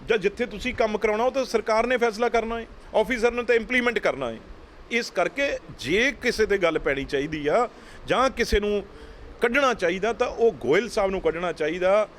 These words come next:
ਗੋਇਲ ਸਾਹਿਬ ਨੇ ਇਹ ਗੱਲ ਕਹੀ ਸੀ ਬੋਲਦੇ ਹੋਏ ਵੀ ਅਸੀਂ ਇਕੱਲੇ ਬੈਗ ਨਹੀਂ ਜੀ ਮਿੱਟੀ ਦੇ, ਅਸੀਂ ਜੰਬੋ ਬੈਗ, ਪਤਾ ਨਹੀਂ ਕਿਹੜੇ ਜੰਬੋ ਬੈਗ ਲੈ ਆਂਦੇ। ਉਹ ਕਿੱਥੇ ਗਏ ਜੰਬੋ ਬੈਗ ਹੁਣ ਤੁਹਾਡੇ?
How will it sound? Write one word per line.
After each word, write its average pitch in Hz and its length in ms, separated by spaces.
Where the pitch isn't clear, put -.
ਗੋਇਲ 208 320
ਸਾਹਿਬ 202 240
ਨੇ 196 140
ਇਹ 185 60
ਗੱਲ 170 180
ਕਹੀ 156 300
ਸੀ 170 240
ਬੋਲਦੇ 196 400
ਹੋਏ 170 220
ਵੀ 180 200
ਅਸੀਂ 233 200
ਇਕੱਲੇ 220 420
ਬੈਗ 175 360
ਨਹੀਂ 208 160
ਜੀ 269 100
ਮਿੱਟੀ 240 320
ਦੇ, 208 200
ਅਸੀਂ 247 200
ਜੰਬੋ 196 420
ਬੈਗ, 226 200
ਪਤਾ 226 220
ਨਹੀਂ 226 120
ਕਿਹੜੇ 277 240
ਜੰਬੋ 226 280
ਬੈਗ 208 200
ਲੈ 196 140
ਆਂਦੇ। 165 300
ਉਹ 254 100
ਕਿੱਥੇ 247 320
ਗਏ 240 120
ਜੰਬੋ 226 300
ਬੈਗ 220 200
ਹੁਣ 208 120
ਤੁਹਾਡੇ? 196 480